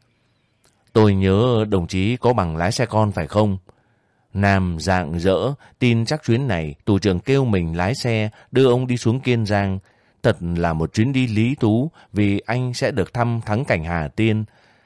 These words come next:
Anh chưa lần nào được đặt chân đến đó. Đối với vùng đất từ Cần Thơ trở ra, anh lại quá rành. Nghĩ nhanh như vậy,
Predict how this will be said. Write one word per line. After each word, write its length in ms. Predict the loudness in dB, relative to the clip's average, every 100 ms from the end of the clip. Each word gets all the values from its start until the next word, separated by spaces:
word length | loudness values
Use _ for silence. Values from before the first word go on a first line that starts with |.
| _
Anh 340 | -2 2 2 2
chưa 300 | 2 2 2
lần 220 | 2 0
nào 180 | 0 -2
được 160 | -2 -2
đặt 160 | -4 -2
chân 180 | -2 0
đến 220 | -2 0
đó. 300 | -2 -2 -4 -10 _ _ _ _
Đối 320 | 4 6 6
với 180 | 2 0
vùng 240 | 0 0
đất 160 | 0 -2 2
từ 240 | 4 4
Cần 220 | 2 0
Thơ 160 | 0 0
trở 240 | 0 0 0
ra, 320 | -2 -2 -4 -8 -6
anh 360 | -2 0 0
lại 140 | -2 -2
quá 240 | -2 -2 0
rành. 380 | 0 -2 -4 -12 _ _ _ _ _ _ _ _
Nghĩ 380 | 2 4 4 2
nhanh 260 | 2 2 2
như 140 | 0
vậy, 240 | 0 -2